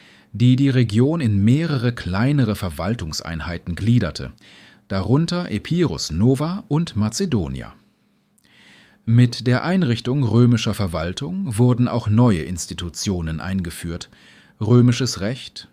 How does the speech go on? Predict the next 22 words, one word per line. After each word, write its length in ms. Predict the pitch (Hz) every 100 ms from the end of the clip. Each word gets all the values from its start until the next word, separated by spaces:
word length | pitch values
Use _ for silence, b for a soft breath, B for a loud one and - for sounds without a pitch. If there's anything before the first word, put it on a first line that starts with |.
| _ -
Steuerwesen, 880 | - 113 127 110 95 90 82 80 - b b b -
Beamtenstrukturen 1300 | 120 123 147 - 120 - 120 - 117 113 101 80 71 -
und 380 | 139 165 -
ein 160 | 123 123
System 520 | 101 95 - 95 92
städtischer 540 | - 90 87 85 80 76
Selbstverwaltung 1120 | 104 135 - - 117 104 110 113 110 104 95
in 200 | - 135
Form 340 | 123 - 95 90
von 240 | - 127
Kolonien 720 | - 120 110 104 127 160 156
und 380 | - 123 113 -
Munizipien. 840 | 101 123 127 - 82 64 58 53 - _ _ b b b b b
In 240 | - 123 120
Städten 600 | - 151 185 226 202 127
wie 200 | 123 110
Dyrrhachium, 1000 | 104 95 127 165 - 82 90 165 214 151
dem 300 | 113 107 92
heutigen 440 | 127 139 107 90
Durrës 580 | 104 151 90 127 - -
oder 360 | 87 87 85 78
Apollonia, 720 | 95 101 98 143 117 92 120